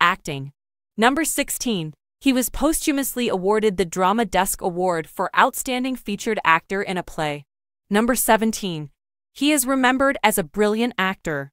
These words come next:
a kind friend, and a passionate advocate for causes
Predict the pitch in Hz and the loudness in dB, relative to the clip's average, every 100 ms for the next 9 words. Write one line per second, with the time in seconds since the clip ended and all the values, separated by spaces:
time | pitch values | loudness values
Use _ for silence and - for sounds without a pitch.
0 | - 202 - 214 226 202 - 185 165 156 | -8 -8 0 2 2 0 0 0 0 -6
1 | - _ 208 185 - 214 226 247 240 202 | -10 _ -2 -2 -2 0 0 0 0 2
2 | 196 196 - 180 160 - 180 - 208 208 | 0 0 -6 -6 -8 -8 -10 0 2 2
3 | 220 214 | 0 -4